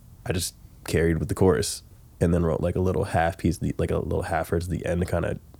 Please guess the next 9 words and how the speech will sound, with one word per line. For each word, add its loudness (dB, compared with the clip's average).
tie 0
it 2
all 2
together. 0
But, -2
yeah, 0
other 4
vocalists 0
is, 0